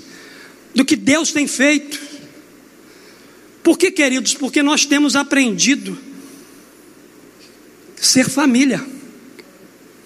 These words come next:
Essa família aqui não é perfeita não, tá, irmãos? Igual a sua família biológica, tem problemas, dificuldades,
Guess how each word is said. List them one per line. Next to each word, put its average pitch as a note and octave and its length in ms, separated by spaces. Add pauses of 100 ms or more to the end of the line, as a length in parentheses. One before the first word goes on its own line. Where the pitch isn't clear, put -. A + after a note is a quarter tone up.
(1200)
Essa - 180
família C#4 400
aqui C#4+ 180
não C#4+ 140
é C4+ 60
perfeita B3+ 600
não, A3+ 160
tá, A#3 180
irmãos? - 920 (2250)
Igual B3+ 300
a C#4+ 60
sua C4+ 220
família A#3+ 440
biológica, G#3+ 760
tem B3 180
problemas, A#3+ 800
dificuldades, A3+ 1160